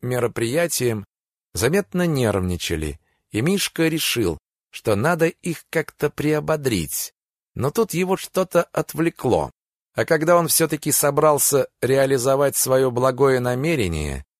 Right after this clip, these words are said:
то оказалось, что этим уже занимается обозник Илья. «Вот так и получилось, ребятушки»,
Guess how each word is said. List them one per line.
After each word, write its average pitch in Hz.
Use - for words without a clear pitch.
то -
оказалось, 175
что -
этим 180
уже 151
занимается 135
обозник 110
Илья. 76
«Вот 196
так 226
и 220
получилось, 165
ребятушки», 127